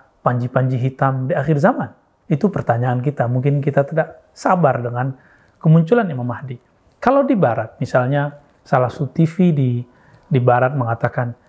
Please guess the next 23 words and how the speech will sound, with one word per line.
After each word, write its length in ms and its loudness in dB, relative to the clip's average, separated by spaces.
"Ketika 720 0
Taliban 560 -2
masuk, 400 -4
Amerika 480 0
pergi, 480 -2
apakah 320 0
ini 160 4
menguntungkan 480 4
Rusia? 400 -2
Apakah 400 2
ini 80 2
menguntungkan 480 2
Cina?" 400 -2
Itu 400 2
pembahasan-pembahasan 880 2
mereka. 480 -2
Mereka 320 4
tidak 160 4
membahas, 560 -2
"Oh, 80 2
apa 320 2
akidahnya 480 -4
Taliban?" 560 -2